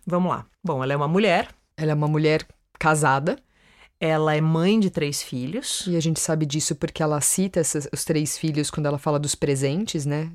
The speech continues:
Speaker 2: "Isso aqui eu comprei pra esse, pra esse, pra esse."
Speaker 1: Ela é norueguesa.
Speaker 2: Sim, ela é uma, uma mãe, mulher norueguesa casada no fim do século dezenove.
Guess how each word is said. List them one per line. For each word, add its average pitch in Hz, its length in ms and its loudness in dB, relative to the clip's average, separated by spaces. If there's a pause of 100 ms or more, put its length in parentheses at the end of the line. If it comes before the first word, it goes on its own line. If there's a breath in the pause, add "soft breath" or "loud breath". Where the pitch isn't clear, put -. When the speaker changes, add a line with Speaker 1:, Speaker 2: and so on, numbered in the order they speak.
Speaker 2:
"Isso - 180 -6
aqui - 100 -6
eu 151 40 -4
comprei 143 300 -4
pra 143 180 -4
esse, 175 320 0
pra 147 160 -6
esse, 143 180 -6
pra 147 140 -8
esse." 196 320 -6 (640 soft breath)
Speaker 1:
Ela 180 180 4
é 175 40 6
norueguesa. 160 920 4 (200)
Speaker 2:
Sim, 156 400 -2 (100)
ela 151 140 2
é - 20 2
uma, 156 260 0
uma 147 220 -2
mãe, 160 380 2
mulher 156 420 2
norueguesa 143 480 0
casada 156 800 0
no 185 220 2
fim 220 280 0
do 202 100 0
século 156 340 -2
dezenove. 143 640 0